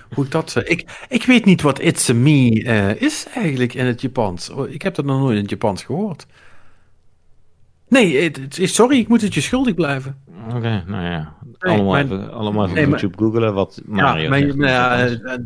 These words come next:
Speaker 1: to be fair, mijn Japanse, eh, studiedagen liggen zo ver achter me dat ik alles al vergeten ben. Eh, dat, dat heb ik wel gemerkt, eh, toen ik, eh,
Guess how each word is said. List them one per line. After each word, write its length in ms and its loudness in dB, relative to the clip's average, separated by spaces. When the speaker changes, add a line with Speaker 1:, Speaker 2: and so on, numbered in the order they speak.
Speaker 1:
to 120 -18
be 160 -6
fair, 320 -2
mijn 240 -6
Japanse, 640 -6
eh, 160 -4
studiedagen 960 0
liggen 220 -2
zo 140 0
ver 240 0
achter 300 -4
me 100 -2
dat 120 -8
ik 80 -2
alles 240 -2
al 80 0
vergeten 440 -4
ben. 300 -6
Eh, 320 -4
dat, 240 -4
dat 180 0
heb 120 2
ik 80 -2
wel 140 2
gemerkt, 400 -2
eh, 80 0
toen 220 -4
ik, 160 -6
eh, 240 0